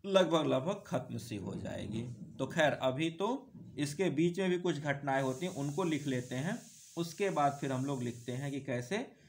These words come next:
थर्ड बैटल of पानीपत तक पहुंचेंगे। तो इसके बाद की घटनाएं लिखते हैं, सीरीज वाइज चलते हैं, ठीक है, कूदेंगे नहीं हम लोग। चलिए, चलिए, तो सेवनटीन फिफ्टी टू तक की कहानी हम लोग देखिए। इसके बाद क्या होता है, लिखिए, in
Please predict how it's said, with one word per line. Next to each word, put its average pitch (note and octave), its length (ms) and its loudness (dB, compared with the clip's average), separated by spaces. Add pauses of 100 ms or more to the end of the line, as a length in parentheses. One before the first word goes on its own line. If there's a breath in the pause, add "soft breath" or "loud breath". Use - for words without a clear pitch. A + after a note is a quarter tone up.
(560 loud breath)
थर्ड D#3+ 240 4
बैटल C#3 300 0
of B2+ 180 -2
पानीपत A#2 500 -4
तक D#3 60 -6
पहुंचेंगे। A2 460 -10
तो C3+ 100 -4
इसके C#3 300 -4
बाद C#3 300 2
की D3+ 80 -2
घटनाएं C3 520 -2 (260)
लिखते B2+ 300 -6
हैं, B3 80 -6
सीरीज D3 400 0
वाइज F#2+ 260 -8
चलते F2+ 340 -8
हैं, A2 100 -8
ठीक G3+ 160 -6
है, - 80 -6
कूदेंगे A#2 500 -6
नहीं F#2+ 260 -6
हम F#2 120 -8
लोग। A2 340 -10 (1400)
चलिए, - 400 -14
चलिए, - 240 -20 (720 loud breath)
तो C#3+ 80 -4
सेवनटीन D3 640 -2
फिफ्टी E3 320 -4
टू D#3 220 -4
तक D3+ 300 -6
की D#3 80 -10
कहानी C3+ 340 -4
हम C#3 80 -4
लोग A#2+ 100 -6
देखिए। G#2 300 -8
इसके D3+ 340 -6
बाद D3+ 300 -2
क्या A#2+ 140 -2
होता G2+ 300 -8
है, G#2+ 80 -6
लिखिए, C#3+ 420 -8 (1600)
in D3 220 -4